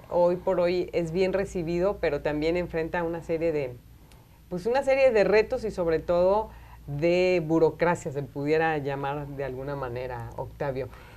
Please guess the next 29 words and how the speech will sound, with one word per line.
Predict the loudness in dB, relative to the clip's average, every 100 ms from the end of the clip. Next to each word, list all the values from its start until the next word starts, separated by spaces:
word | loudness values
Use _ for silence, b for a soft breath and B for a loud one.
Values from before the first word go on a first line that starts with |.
| b
Eh, | -4 0
Octavio | 0 4 8 8
García | 8 4 0
Muciño, | 0 -2 0 2
del | 4
área | 4 4 4
aduana-, | 4 4 4 2
de | 0 0 4
aduanas | 4 4 2 2 0
del | 0
Consejo | -2 -2 0
Regulador | 2 2 2 4 4 2
del | 0
Tequila, | 0 -2 -2 -2
estuvo | 2 0
presidente, | 2 -2 0 0 0 2 2 2 0
precisamente | -2 -2 -4 -4 -2 -2
en | -2
esa | -2 -2
reunión | 2 2 4 2 2 0 -2 -4
en | -6
donde, | -4 -4 -2 0 0 -2 b b b b 0
pues, | 2 2
eh, | 2 2
como | 4 4 4
bien | 4 2
decías, | -2 0 2 4 2
Octavio, | -2 0 2 4 2 0
hoy, | -2 2 4 2 0